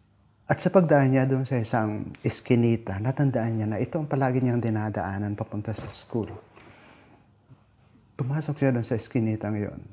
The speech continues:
At doon sa dulo, nakita niya yung kanilang bahay na pareho pa rin. Iyon nga lang, parang magigiba na. Lumang-luma na. Pumasok siya.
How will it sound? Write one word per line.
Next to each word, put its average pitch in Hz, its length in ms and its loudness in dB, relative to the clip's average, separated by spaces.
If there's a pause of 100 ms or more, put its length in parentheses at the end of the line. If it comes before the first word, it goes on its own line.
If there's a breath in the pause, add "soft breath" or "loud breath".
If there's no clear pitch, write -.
(640)
At 151 160 4
doon 165 160 6
sa 123 160 2
dulo, 120 480 2 (800)
nakita 156 400 2
niya 139 320 2
yung 127 400 -6
kanilang 170 400 2
bahay 110 400 -4
na 143 80 -4
pareho 214 400 0
pa 135 160 -2
rin. 85 160 -4 (1120 loud breath)
Iyon 170 240 8
nga 127 160 2
lang, 104 240 -2
parang 104 560 -4 (480 loud breath)
magigiba 107 640 0
na. 82 240 -12 (960)
Lumang-luma 101 800 -2
na. 80 160 -14 (2500)
Pumasok 104 540 -4
siya. 98 260 -6